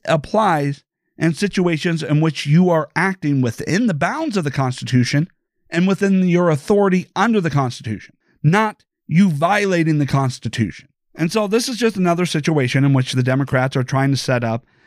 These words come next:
and make, the, of course, their n-, false arguments that we know are false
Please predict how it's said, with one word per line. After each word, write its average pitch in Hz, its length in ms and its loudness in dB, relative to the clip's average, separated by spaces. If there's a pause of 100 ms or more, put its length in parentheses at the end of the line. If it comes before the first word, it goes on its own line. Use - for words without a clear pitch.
(120)
and 214 340 2
make, 175 220 0
the, 180 160 -4
of 147 180 -4
course, 139 320 0
their 135 160 0
n-, 123 260 0 (240)
false 139 380 2 (100)
arguments 123 520 0
that 131 160 -2
we 175 160 4
know 185 440 2
are 120 360 -2 (280)
false 127 460 -2